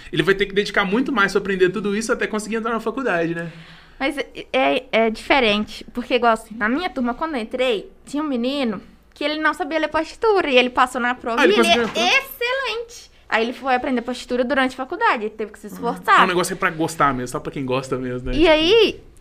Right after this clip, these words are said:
Speaker 2: é questão assim, igual eu falo, existe talento, existe esforço,
Speaker 1: Uhum.
Speaker 2: entendeu? E ele, assim, super talentoso e esforçado, então ele não sabia a partitura, mas ele queria muito entrar, e então ele,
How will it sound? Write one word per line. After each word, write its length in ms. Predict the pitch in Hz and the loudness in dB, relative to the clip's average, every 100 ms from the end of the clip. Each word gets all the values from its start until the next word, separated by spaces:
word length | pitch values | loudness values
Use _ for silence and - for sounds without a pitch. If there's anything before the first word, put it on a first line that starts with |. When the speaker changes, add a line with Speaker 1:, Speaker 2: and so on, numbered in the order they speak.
| - | -4
Speaker 2:
é 280 | - 311 302 | 4 4 4
questão 320 | 339 320 320 | -2 -4 -2
assim, 180 | 330 240 | -2 0
igual 140 | 220 | 2
eu 40 | 233 | 2
falo, 260 | - 175 | 0 0
existe 400 | 180 220 262 - | 0 -2 -4 -6
talento, 680 | - 311 240 202 208 226 - | 4 4 4 2 -2 -4 -2
existe 340 | 311 254 254 349 | -2 -2 -4 -4
esforço, 640 | - 311 262 254 - - - | 0 4 6 4 -4 -14 -10
Speaker 1:
Uhum. 100 | 147 | -10
Speaker 2:
entendeu? 500 | 123 117 196 233 - - - - | -8 -8 -6 -8 -10 -16 -20 -8
E 80 | 226 | 2
ele, 280 | 247 285 302 | 4 4 -2
assim, 320 | 294 285 220 - - - | -4 -6 -6 -8 -20 -20
super 380 | - - 359 440 | -4 4 4 4
talentoso 560 | - 330 302 294 277 269 | 0 -2 0 2 2 0
e 60 | |
esforçado, 600 | 302 - 392 403 415 277 240 | -4 -2 -4 2 4 4 2
então 100 | 262 | 0
ele 80 | |
não 100 | 269 | -2
sabia 400 | - 427 302 311 | -2 -4 -2 -2
a 40 | 427 | 0
partitura, 460 | 330 - - 208 | -2 -4 -2 -2
mas 220 | 208 233 240 | 0 0 0
ele 120 | 254 | -2
queria 220 | - 277 | 0 2
muito 220 | 254 233 | 2 2
entrar, 380 | 254 - 226 220 | 0 2 2 2
e 60 | 285 | 0
então 160 | 294 277 | -4 -4
ele, 160 | 262 | -4